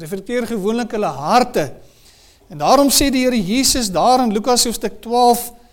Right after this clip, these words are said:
in die vierendertigste vers, "Want waar julle skat is, daar sal julle hart ook wees." En mens sien dit baie duidelik. Jy sien, die Bybel verbied nie die besit van geld nie, geliefdes.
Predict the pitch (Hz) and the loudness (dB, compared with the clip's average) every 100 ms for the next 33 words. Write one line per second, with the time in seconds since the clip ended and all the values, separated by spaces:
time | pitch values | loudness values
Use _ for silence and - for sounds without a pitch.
0 | _ _ - 170 185 247 262 247 190 226 | _ _ -14 -8 -4 -2 0 2 4 2
1 | 226 180 196 226 220 208 196 196 147 185 | 2 -2 -2 0 2 2 -2 -6 -4 -2
2 | 254 247 262 254 - - 269 269 - 233 | -2 0 0 2 2 4 2 2 2 4
3 | - - - - _ - _ _ _ _ | 4 0 -6 -18 _ -20 _ _ _ _
4 | _ 151 131 160 240 262 - 240 233 226 | _ -18 -8 -4 -2 -2 -2 0 0 0
5 | 185 196 220 320 202 160 196 156 139 151 | 0 -2 -4 -4 -4 -4 -4 -4 -4 -6
6 | 220 226 254 247 170 190 247 185 208 226 | -4 -2 -2 -2 -2 0 0 2 2 2
7 | 175 - - - - - 320 285 190 277 | 0 -4 -18 -20 -10 -4 0 0 2 2
8 | 302 269 214 214 160 196 262 311 302 262 | 2 0 -2 -4 -4 -4 -4 -2 0 0
9 | 190 180 190 202 - 285 - 220 196 - | -2 -6 -6 -2 -2 -4 -8 -10 -10 -6
10 | 254 240 214 196 190 170 175 - 214 | -2 -2 -2 -8 -8 -8 -8 -10 -12